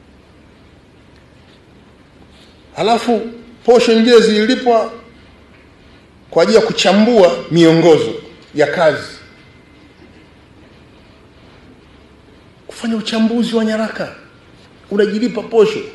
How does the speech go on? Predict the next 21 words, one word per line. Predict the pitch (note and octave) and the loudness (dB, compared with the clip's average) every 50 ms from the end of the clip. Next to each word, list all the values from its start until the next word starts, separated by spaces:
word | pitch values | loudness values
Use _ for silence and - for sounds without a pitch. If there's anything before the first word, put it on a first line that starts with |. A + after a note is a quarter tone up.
| - - | -20 -20
milioni | - D3 A3 D#4+ C#4+ A#3+ A3+ A3 | -10 -4 0 2 6 6 6 4
mia | G#3 G3+ G3+ G#3 | 4 2 2 4
moja | A3 A#3 A3 F3 E3 D3 C3 - - - | 4 4 4 4 2 0 0 -2 -6 -10
hamsini | - C3 - - D3 C3+ | -14 -14 -12 -8 -8 -8
na | - | -6
tano. | C3+ B2 G#2+ F#2 - - - - - - - _ _ - - - - - - - _ _ _ _ _ _ _ _ _ _ _ _ _ _ _ _ _ - _ - - - - - _ _ - - - - - - _ _ - - _ - - _ - - - _ _ - - - - - - - - - - - - - - - - - - - - - - - - _ - - _ _ _ _ _ _ - - - - - - - | -6 -10 -10 -10 -16 -20 -20 -20 -20 -20 -20 _ _ -20 -20 -20 -20 -20 -20 -20 _ _ _ _ _ _ _ _ _ _ _ _ _ _ _ _ _ -20 _ -20 -20 -20 -20 -20 _ _ -20 -20 -20 -20 -20 -20 _ _ -20 -20 _ -20 -20 _ -20 -20 -20 _ _ -20 -20 -20 -20 -20 -20 -20 -20 -20 -20 -20 -20 -20 -20 -20 -20 -20 -20 -20 -20 -20 -20 -20 -20 _ -20 -20 _ _ _ _ _ _ -20 -20 -20 -20 -20 -16 0
Kazi | - G#3+ G#3+ A3 | 0 2 2 2
nyingine, | A3 G#3+ G#3+ A3 A3+ C#4 C4 B3+ B3+ B3+ B3+ - - - - - - - - - | 2 2 2 2 2 2 4 4 4 4 2 -2 -6 -10 -16 -20 -20 -20 -20 -12
kazi | - - A3+ A3 G3+ G#3 | -4 -2 -2 0 0 -2
ya | - | 0
kuratibu | G3+ G3 G3 F#3 - B3+ A#3+ G#3+ G3 | 2 0 0 0 0 -2 -2 0 -2
zoezi | E3 D3 F#3+ F#3+ G3+ F#3 D3 E3+ | 0 2 6 6 6 6 4 2
la | D#3 | 0
ukaguzi. | D3 C#3+ D#3 D#3+ E3+ F3+ E3 C3 - - - - - - | 0 0 -2 -4 -4 -4 -6 -8 -12 -16 -20 -20 -14 -8
Kuratibu | - G#3 G3 G#3 G3+ F#3 - - - C4 B3 C4 B3+ A#3+ | -4 0 2 4 2 2 0 -2 -4 -4 -2 -2 -2 -4
zoezi | F3 F3 F#3+ G3+ A3 G#3 G3+ | 0 2 4 4 4 2 0
la | F3 D3 | -2 -2
ukaguzi. | C3 - C#3 D#3 D#3+ C#3+ B2+ - - - - - - - - - - - | -4 -4 -6 -6 -6 -6 -8 -10 -16 -20 -20 -20 -20 -20 -20 -20 -16 -4
Unajilipa | - F3 E3+ D#3+ D#3 E3 E3 F3 - C#3+ | 0 2 2 2 2 0 -2 -2 -2 -2
na | C3+ - | -2 -2
posho. | - C#3+ C3 - - | -2 -4 -4 -4 -8